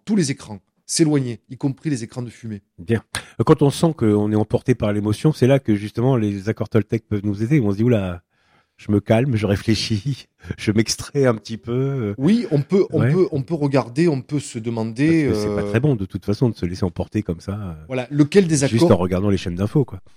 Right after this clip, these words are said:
Speaker 1: Ah ben non, ça,
Speaker 2: Parce
Speaker 1: c'est
Speaker 2: que
Speaker 1: sûr.
Speaker 2: là, c'est un peu ça, de toute façon.
Speaker 1: Ça,
Speaker 2: C'est
Speaker 1: c'est
Speaker 2: que,
Speaker 1: sûr.
Speaker 2: ouais, mm.
Speaker 1: C'est ne pas se laisser hypnotiser par l'image.
Speaker 2: Mm.
Speaker 1: Et le, à, à ce moment-là, se poser la question, lequel des quatre ou des cinq accords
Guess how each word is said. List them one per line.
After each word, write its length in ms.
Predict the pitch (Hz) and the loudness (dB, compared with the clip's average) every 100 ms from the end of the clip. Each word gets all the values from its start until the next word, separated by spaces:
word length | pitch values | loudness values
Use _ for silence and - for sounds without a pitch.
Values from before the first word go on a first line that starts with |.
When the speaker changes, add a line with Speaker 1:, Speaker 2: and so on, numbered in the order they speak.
| - _ _ _ _ _ _ _ - | -20 _ _ _ _ _ _ _ -8
Speaker 1:
Ah 80 | 117 | -2
ben 100 | 127 | 0
non, 160 | 127 | -2
ça, 120 | 107 - | -6 -2
Speaker 2:
Parce 120 | 110 | 0
Speaker 1:
c'est 40 | |
Speaker 2:
que 60 | 117 | 2
Speaker 1:
sûr. 40 | |
Speaker 2:
là, 80 | 113 | 2
c'est 120 | - | 0
un 60 | 101 | 0
peu 120 | 131 | 2
ça, 220 | 196 135 | 2 0
de 100 | 95 | -2
toute 180 | 101 101 | -4 0
façon. 280 | 104 - 98 | 0 0 -4
Speaker 1:
Ça, 140 | - 113 | -6 -8
Speaker 2:
C'est 140 | 101 | -4
Speaker 1:
c'est 100 | 92 | -2
Speaker 2:
que, 120 | 87 | -4
Speaker 1:
sûr. 120 | 85 95 | -6 -6
Speaker 2:
ouais, 120 | 90 82 92 | -8 -10 -14
mm. 160 | 92 - _ _ _ _ _ _ _ _ _ _ _ _ _ | -14 -20 _ _ _ _ _ _ _ _ _ _ _ _ _
Speaker 1:
C'est 160 | - 165 | 0 2
ne 80 | |
pas 160 | 175 214 | 2 0
se 140 | - | -2
laisser 380 | 156 151 - 180 175 | -2 -2 -2 -8 -12
hypnotiser 600 | 135 165 156 147 127 170 | -6 -4 -4 -4 -4 -4
par 140 | 131 | -4
l'image. 380 | 117 120 98 - - _ - | -6 -4 -6 -8 -20 _ -10
Speaker 2:
Mm. 260 | 98 95 98 - _ _ | -6 -4 -6 -12 _ _
Speaker 1:
Et 260 | 131 131 - | -2 -2 -4
le, 240 | 139 147 - | -2 -2 -2
à, 180 | 139 131 | -10 -10
à 80 | 123 | -10
ce 140 | - | -6
moment-là, 200 | 131 139 | -4 -2
se 140 | 185 123 | -2 -4
poser 240 | 131 127 | -4 -2
la 60 | 123 | -2
question, 400 | 123 - 190 196 | -4 -6 -4 -4
lequel 640 | 139 143 143 170 170 135 - | 2 2 4 2 2 0 -6
des 160 | 110 110 | -10 -6
quatre 320 | 156 151 - | -4 -4 -6
ou 40 | |
des 100 | 113 | -6
cinq 280 | - 123 113 | -4 -6 -8
accords 420 | 107 - 165 185 | -10 -4 -4 -4